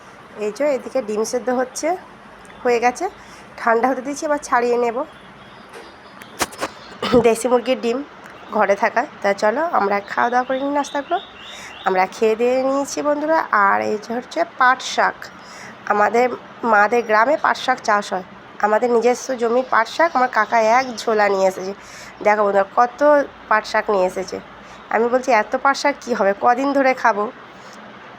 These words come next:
কাকা বলছে, "না, ফ্রিজে রেখে দিই, অনেক দিন খাবি।" আমাদের এখানে পাওয়া যায় না পাট শাক বন্ধুরা, এই জন্য আমার কাকা নিয়ে এসেছে আমাদের গ্রাম থেকে। আর এই যে ছাড়িয়েছি, দেখি বুঝতে পারছো, এ পাট শাক খাওয়া না, বাছা খুব কষ্ট। মাঝের এই শিরাটা থাকে,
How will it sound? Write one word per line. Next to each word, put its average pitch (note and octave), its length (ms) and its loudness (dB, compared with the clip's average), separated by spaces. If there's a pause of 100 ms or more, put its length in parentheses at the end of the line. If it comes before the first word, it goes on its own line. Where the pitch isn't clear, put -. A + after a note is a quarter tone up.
(180)
কাকা A3+ 280 2
বলছে, A3+ 220 0
"না, G#3 300 4
ফ্রিজে G#3 320 -2
রেখে G3+ 200 0
দিই, B3+ 80 0
অনেক G3+ 200 2
দিন G#3 120 -2
খাবি।" G3 300 -2
আমাদের A#3+ 260 4
এখানে C4 180 2
পাওয়া G#3 260 4
যায় G3+ 160 4
না G3+ 100 2
পাট G3 180 2
শাক G3+ 160 -4
বন্ধুরা, F#3+ 340 -2
এই F#3+ 120 -4
জন্য A3+ 240 0
আমার A3+ 260 4 (800)
কাকা G#3+ 280 2
নিয়ে G3 180 4
এসেছে F#3+ 240 -2
আমাদের F3+ 220 2
গ্রাম F3+ 260 2
থেকে। F3+ 180 -6
আর F#3 160 0
এই G3 80 -2
যে A3 80 -2
ছাড়িয়েছি, A3+ 480 -2
দেখি A#3+ 260 -6
বুঝতে B3 240 -2
পারছো, C#4 260 2 (420)
এ B3 120 2
পাট A#3 180 2
শাক C#4 180 -4
খাওয়া A3+ 260 2
না, G#3 120 2
বাছা G#3 480 2
খুব C#4+ 100 -4 (120)
কষ্ট। G#3+ 280 -2 (220)
মাঝের G#3 420 2
এই C4 80 2
শিরাটা A#3+ 480 0
থাকে, D4+ 300 -2